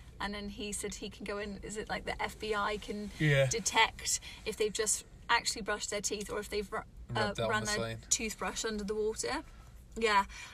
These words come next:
Speaker 1: and then they both run back to their teeth. I do remember, I mean, it doesn't take that long at all, but I do remember if, uh, avoiding brushing my teeth if possible.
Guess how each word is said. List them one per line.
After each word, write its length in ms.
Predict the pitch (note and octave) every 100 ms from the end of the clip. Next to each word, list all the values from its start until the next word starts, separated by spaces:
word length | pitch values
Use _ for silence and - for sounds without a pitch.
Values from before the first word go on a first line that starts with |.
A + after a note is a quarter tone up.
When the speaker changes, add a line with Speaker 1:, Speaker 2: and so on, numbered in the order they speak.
| -
Speaker 1:
and 100 | G#3
then 100 | G3+
they 80 | G3+
both 260 | F#3+ G3
run 120 | G3+ G3+
back 160 | F#3+
to 100 | -
their 120 | G#3+
teeth. 280 | G#3 A3+ D4 - - - -
I 140 | D#4
do 220 | E4 G4 F#4+
remember, 680 | F#4 F#4 F4+ - - - - - - - - - -
I 60 | F#4
mean, 180 | F#4+
it 100 | F#4
doesn't 380 | - - - D4
take 300 | D4 D#4+ -
that 180 | D4 C#4
long 180 | C4+ B3
at 140 | A#3+
all, 240 | F#4 F#4 G3+
but 140 | -
I 60 | A#3+
do 200 | A#3+ D#4
remember 440 | D#4 D4 C4 -
if, 160 | - - - -
uh, 60 | - - -
avoiding 880 | A#3 G#3 B3+ C#4 A#3+ - - G3 G#3+ - - - - -
brushing 360 | A3+ A#3 - A3
my 140 | A3
teeth 340 | G3+ G#3+ F#3+
if 120 | G3+ G3+
possible. 520 | G#3+ G#3 - D#3+